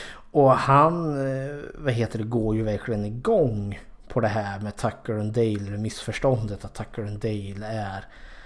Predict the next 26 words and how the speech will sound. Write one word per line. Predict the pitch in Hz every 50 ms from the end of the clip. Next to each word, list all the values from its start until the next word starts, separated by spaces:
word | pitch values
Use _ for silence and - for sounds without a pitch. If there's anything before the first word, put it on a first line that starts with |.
| - - - - - - -
elakingarna | 123 110 104 123 151 147 - - - - 185 151 127 104 92 92
här. | 92 - 123 120 - 82 101 110
För | - - 127
att | 107 98 -
han | - 110 101
hyser | - 120 123 120 120 - - - 113 104
ett | 101 -
sådant, | - - 107 101 101 98 95 95 98 101 107 - - - - - - 123 120
eh, | -
förakt | - - - 120 - 117 143 - - - - - - - - -
gentemot, | - 143 110 104 98 95 - - - 107 104 104 101 104 101 98 - - - - - - - - - - - - - - - - - - - - - -
eh, | - 247 180 139 120 110 107 104 104 104 107 120 127 127 131 135 143 143 - 113 - - 165
ja, | 156 135 117 110 - - - -
personer | - 131 120 - 120 113 113 113 104 107 104 101
som | - - 104 98 104
bor | 104 101 104
på | - - 113
landet. | 110 139 170 165 127 101 95 98 98 98 90 85 - - - - - - - - -
För | - - - 110 101
att | 101 - -
han, | - 113 104 95 95 95 - - - - - - - - - - - - - - - -
eh, | - 139 123 117 110 110 120 127 139 139 143 143 104 117 117 - - 143 143 135 127
är | 110
helt | 104 107 104 -
övertygad | 113 101 101 101 98 - - 110 104 104 104 101 101
då | 101 98 104